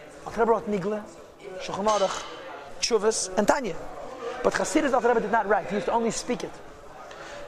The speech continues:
So they decided to collect all the Chassidus Natan Rebbe that they can get their hands on and print it with the Tanya. And there's two basic forms.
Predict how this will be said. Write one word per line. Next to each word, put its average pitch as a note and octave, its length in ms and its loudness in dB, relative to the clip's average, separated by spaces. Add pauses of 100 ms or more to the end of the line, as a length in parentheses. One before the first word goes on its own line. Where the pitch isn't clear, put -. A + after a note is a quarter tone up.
So F3+ 140 4
they F3 100 8
decided B3 380 4
to B3 80 2
collect C4+ 240 4
all B3+ 220 6
the D4+ 100 2
Chassidus D4 420 2
Natan G#3 220 4
Rebbe A#3+ 140 4
that G3 100 4
they G3+ 80 6
can F#3+ 100 0
get G3 140 4
their A3+ 80 4
hands F3 300 4
on F#3 160 4
and F#3+ 120 0
print - 200 6
it G3 60 4
with G3 120 8
the A3 60 4
Tanya. C4+ 280 2 (1400)
And G3+ 100 2
there's G3 160 6
two D4+ 220 6
basic G3+ 380 4
forms. G#3+ 480 2